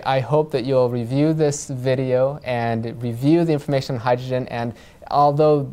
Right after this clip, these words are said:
we have a responsibility as maybe researchers to understand the molecular mechanisms and targets of hydrogen and do clinical studies,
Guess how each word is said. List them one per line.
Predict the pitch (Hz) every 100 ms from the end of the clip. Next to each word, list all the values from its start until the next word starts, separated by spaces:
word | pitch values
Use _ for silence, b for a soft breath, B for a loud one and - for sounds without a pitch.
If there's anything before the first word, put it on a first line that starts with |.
| 139
we | 135 170
have | 185
a |
responsibility | 156 - 151 143 143 143 147 135
as | 120
maybe | 98 120 135 131 120
researchers | 120 190 202 135 110 120 113 -
to | 127 117 113 B B
understand | 147 131 - 156 156 139
the | 120
molecular | 135 143 131 143 147 123
mechanisms | 113 139 - 175 185 208 208
and | 135 110 107
targets | - 151 180 202 196
of | 185
hydrogen | 170 185 202 208
and | 143 117
do | 160
clinical | 165 196 180 185
studies, | - 196 214